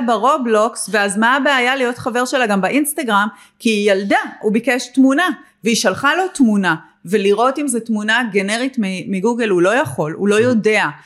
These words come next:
Speaker 1: אז הוא
Speaker 2: בדיוק.
Speaker 1: ביקש תמונה, והם חברים והם מדברים, אז הוא גם כבר באינסטגרם היא איתו, והם עברו גם לוואטסאפ, והם פתחו לה-, לעצמם עוד אפליקציה, אבל היא חברה.
Speaker 2: נכון.
Speaker 1: ו-, ואז לך תסביר לילדים שיש חברים מחוץ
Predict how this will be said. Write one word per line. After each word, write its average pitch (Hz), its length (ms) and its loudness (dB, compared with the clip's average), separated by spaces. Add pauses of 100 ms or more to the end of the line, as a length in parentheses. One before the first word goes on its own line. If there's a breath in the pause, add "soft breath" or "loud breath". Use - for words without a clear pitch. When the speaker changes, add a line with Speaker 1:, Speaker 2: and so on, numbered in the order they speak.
(200 loud breath)
Speaker 1:
אז 190 160 -2
הוא 208 40 4
Speaker 2:
בדיוק. 214 160 0
Speaker 1:
ביקש 247 140 0
תמונה, 294 260 0 (120)
והם 214 180 2
חברים 226 440 0
והם 277 160 0
מדברים, 277 420 0
אז 208 120 0
הוא 214 80 -2
גם 208 180 0
כבר 202 280 -2
באינסטגרם 233 680 0
היא 202 120 0
איתו, 220 420 0 (200 loud breath)
והם 220 200 2
עברו 226 260 0
גם 262 180 2
לוואטסאפ, 233 600 0
והם 226 200 0
פתחו 233 320 -4
לה-, 269 180 0 (160)
לעצמם 214 640 0
עוד 233 280 0
אפליקציה, 269 540 -2
אבל 220 160 -2
היא 226 80 0
חברה. 214 420 -2 (380 loud breath)
Speaker 2:
נכון. 170 220 -2
Speaker 1:
ו-, 190 40 4 (160)
ואז 330 500 0
לך 285 140 0
תסביר 302 420 -2
לילדים 311 680 0
שיש 254 320 -2
חברים 226 480 0
מחוץ - 680 -4